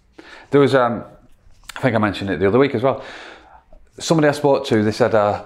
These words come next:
"Oh, I hate that phrase, 'there's no I in team, because every team is made up of I's." With referencing that everybody is different, everybody's got a different perspective. So how do you ensure that your delivery, your performance of your delivery,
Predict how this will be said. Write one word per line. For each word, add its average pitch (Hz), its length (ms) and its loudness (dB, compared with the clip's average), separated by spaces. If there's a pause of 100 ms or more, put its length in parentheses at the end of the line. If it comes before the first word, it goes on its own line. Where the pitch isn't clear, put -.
(140)
"Oh, 147 160 4
I 151 100 4
hate 160 220 4
that 151 200 0
phrase, 143 480 2 (160)
'there's 147 160 4
no 139 240 4
I 135 400 0 (140)
in 131 160 -2
team, 131 400 2
because 131 260 0
every 127 280 2
team 156 280 2
is 135 140 0
made 117 260 -2
up 104 100 -6
of 101 120 0
I's." 123 480 -2 (1300)
With - 400 -2
referencing 110 800 -2 (140)
that 139 180 2
everybody 127 720 0 (160)
is 101 160 -4
different, 104 340 -4
everybody's 120 380 -2
got 87 180 -2
a - 20 -8
different 98 280 -8
perspective. - 640 -6 (720)
So - 380 0 (200)
how 180 260 0
do 156 120 0
you 151 260 4
ensure 120 380 0
that 104 120 0
your 107 180 2
delivery, 113 580 0
your 117 120 2
performance 139 580 -2
of 101 80 -4
your 98 140 0
delivery, 104 600 0